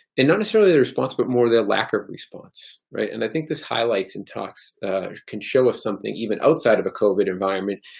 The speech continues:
that communication with your employees is important. If they don't know where the company's going, they don't know where they stand, uh, as much as on the review, what's their career path? People leave because they don't see a career path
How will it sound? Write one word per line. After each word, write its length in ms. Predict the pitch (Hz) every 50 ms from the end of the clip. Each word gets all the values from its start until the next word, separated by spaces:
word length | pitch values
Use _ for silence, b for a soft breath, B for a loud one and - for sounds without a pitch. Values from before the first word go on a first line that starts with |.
| B B _
that 120 | - 104
communication 640 | - - 117 120 143 160 160 156 - 139 127 - 120 110
with 160 | 107 101 -
your 220 | 110 107 104 101
employees 580 | 101 98 _ - 110 110 107 104 104 104 98 98
is 100 | 95 92
important. 540 | 92 92 - - 113 104 - - - - - B B B B B B B _
If 60 | -
they 80 | - 147
don't 260 | 156 160 - 123 117
know 200 | 110 117 120 127
where 180 | 127 123 120 120
the 80 | 113
company's 440 | 110 - 120 110 - 117 110 - -
going, 340 | - 120 113 113 113 110 107
they 100 | 107 104
don't 240 | 110 107 - 113 110
know 140 | 113 117
where 140 | 123 120 110
they 100 | 104 95
stand, 580 | - - - - 110 110 113 113 110 110 110 - b b b b b _ -
uh, 280 | 107 107 110 110 110 -
as 140 | - 123 -
much 160 | 139 - -
as 120 | 147 135
on 80 | 147 143
the 100 | 147 143
review, 360 | 139 131 123 117 123 143 147 -
what's 280 | - 113 131 127 -
their 120 | - 151 143
career 420 | - - 113 110 117 135 139 -
path? 280 | - - - - - _ - -
People 300 | - 135 131 147 139 117
leave 260 | 117 127 147 147 135 -
because 240 | 110 - - -
they 140 | 113 107 104
don't 320 | 107 - 113 110 110 - -
see 420 | - - 117 110 107 104 - - -
a 60 | -
career 380 | - - 113 113 113 123 120 -
path 380 | - - - - - - -